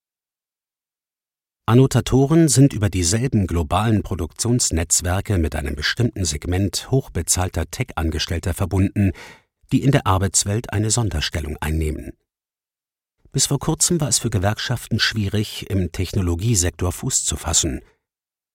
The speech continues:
In den Vereinigten Staaten ist nur etwa jeder hundertste Tech-Arbeiter gewerkschaftlich organisiert,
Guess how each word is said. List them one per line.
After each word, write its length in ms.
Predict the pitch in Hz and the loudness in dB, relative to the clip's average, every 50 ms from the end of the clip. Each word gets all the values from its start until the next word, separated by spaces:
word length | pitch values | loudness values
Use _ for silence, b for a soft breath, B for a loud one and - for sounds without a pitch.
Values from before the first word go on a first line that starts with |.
| _ | _
In 120 | - 107 87 | -2 -2 0
den 160 | 80 71 69 | 0 -2 -2
Vereinigten 500 | - 95 - 92 92 98 90 - - 85 | -2 -2 0 2 2 2 0 0 -2 -2
Staaten 640 | - - - 90 85 85 - - 101 104 104 113 - _ - | -2 -2 0 0 -2 -2 0 0 0 0 0 -2 -4 _ -2
ist 240 | - - - - | -2 0 0 0
nur 220 | 98 87 80 - - | 0 -2 -2 -2 -4
etwa 220 | - - - 80 | -6 -4 -4 -4
jeder 420 | 78 71 113 117 - 95 87 73 82 | -2 -2 -2 -2 -2 -2 -4 -2 0
hundertste 500 | 147 175 151 - 78 - - - 87 80 | 2 2 2 0 -2 -4 -4 -6 -6 -8
Tech-Arbeiter 680 | - - 110 - - 80 76 - 76 78 - 82 80 78 | -6 -6 -6 -6 -6 -8 -6 -4 -6 -6 -4 -6 -6 -4
gewerkschaftlich 720 | - 87 80 104 95 - - - 82 - - 80 - - | -4 0 0 0 0 0 -2 -4 -4 -4 -4 -6 -6 -6
organisiert, 680 | 76 78 82 82 82 85 82 107 127 98 82 82 - - | -6 -4 -2 -2 0 0 0 2 0 0 0 -2 -8 -12